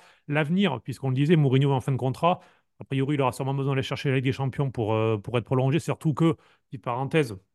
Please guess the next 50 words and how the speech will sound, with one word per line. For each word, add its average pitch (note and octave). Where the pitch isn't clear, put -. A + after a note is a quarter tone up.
on G2+
parlait A#2+
du, A#2
d'ailleurs, A#2
on A2+
a G#2+
fait A#2
un A2
débat C#3
avec B2
Gilles A#2+
Beau C3+
sur, A#2
euh, A2+
le A2+
décret A#2+
croissance, -
la A2+
fin C3
du B2+
décret B2
croissance. C#3+
Mourinho C3+
fait C#3+
partie -
des A2+
personnes D#3+
qui, A#2+
euh, A#2
profitent D#3+
actuellement C#3
de B2+
ce C#3+
décret B2+
au A#2+
clé, D3+
euh, G#2+
comme A#2
Lukaku A2+
d'ailleurs, A2+
qui -
est F#2
prêté -
à A2+
la G#2+
Roma A2+
avec, G2+
euh, G#2
ces G2
conditions-là. A#2